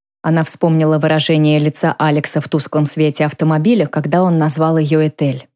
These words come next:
Когда дарил ей бриллиантовый браслет, зная, что она не откажет.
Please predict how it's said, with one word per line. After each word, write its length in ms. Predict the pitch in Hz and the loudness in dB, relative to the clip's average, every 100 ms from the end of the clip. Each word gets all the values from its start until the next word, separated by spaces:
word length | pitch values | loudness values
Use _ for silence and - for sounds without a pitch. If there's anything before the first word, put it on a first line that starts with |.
| _ _ _ _ _ - | _ _ _ _ _ -4
Когда 300 | 165 165 165 | -2 0 0
дарил 300 | 160 165 151 | 2 2 2
ей 180 | 160 | 0
бриллиантовый 600 | 156 165 160 156 151 156 156 | 2 2 2 0 0 0 0
браслет, 520 | 160 156 226 233 - - | 0 0 0 -2 -4 -10
зная, 340 | 156 180 185 | -2 0 0
что 180 | 170 170 | 0 0
она 180 | 170 170 | 0 2
не 120 | 170 | 0
откажет. 580 | 160 - 147 139 151 | -2 -2 -4 -4 -8